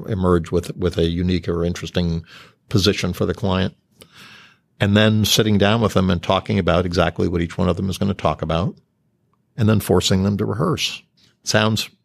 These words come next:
brain dead, but just as in advertising, if you don't rehearse, it looks like you're just a bunch of people who parachuted in, and it doesn't look like a team. Clients wanna see teamwork.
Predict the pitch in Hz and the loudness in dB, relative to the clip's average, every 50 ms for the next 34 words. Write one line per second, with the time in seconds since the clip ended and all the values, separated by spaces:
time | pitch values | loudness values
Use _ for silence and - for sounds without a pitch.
0 | _ _ - 113 113 165 160 - 82 - - - - _ - - 101 95 - - | _ _ 0 0 0 0 0 -4 -6 -8 -10 -14 -16 _ -2 0 2 2 0 -2
1 | _ _ _ - - - _ _ _ _ _ _ - - 113 - - 135 117 - | _ _ _ -20 -20 -20 _ _ _ _ _ _ 0 0 0 2 2 0 2 4
2 | 143 151 170 185 160 143 - - 107 104 104 92 110 120 135 147 147 - _ _ | 4 4 4 4 2 2 2 4 4 4 4 2 2 0 -2 -4 -6 -8 _ _
3 | _ _ _ _ _ _ _ - - 113 - - 104 98 98 107 - 131 123 - | _ _ _ _ _ _ _ 0 0 0 2 2 2 2 2 2 0 -2 -2 0
4 | - 87 85 95 - - - - - _ _ _ - - 110 - 107 104 - - | 0 0 0 0 -2 -4 -4 -8 -12 _ _ _ -2 -2 -2 0 0 -2 -2 0
5 | - 101 95 - 110 92 101 101 - - 90 104 101 - - - - 104 104 - | 0 0 2 2 0 2 2 0 0 -2 0 0 0 0 -2 -2 0 0 0 2
6 | 117 107 104 - 104 90 90 101 95 - 127 120 131 139 120 95 90 90 104 127 | 0 0 0 2 2 4 4 2 2 0 0 0 0 0 0 0 0 0 -2 -4
7 | 139 175 - - 104 87 85 85 82 90 90 90 92 92 90 - - - 135 113 | -8 -8 -4 -2 0 0 0 0 0 -2 -2 -4 -6 -4 -6 -6 -8 -6 -8 -6
8 | 101 - 101 92 - - 82 95 90 - - 98 - 117 - - 196 185 98 82 | -2 0 0 0 0 -2 -4 -4 -2 0 0 0 0 -2 -2 0 2 2 0 0
9 | 85 _ _ - - - - - - - - _ _ _ _ - - - 113 110 | -4 _ _ -20 -20 -20 -20 -20 -20 -20 -20 _ _ _ _ -12 -4 0 2 4
10 | 110 110 113 120 - - 107 101 101 95 92 - - 95 92 - - 127 123 131 | 4 2 2 0 -4 -4 -2 0 2 2 2 0 0 -2 -2 0 2 2 4 4
11 | 131 135 131 131 - | 4 2 0 0 -4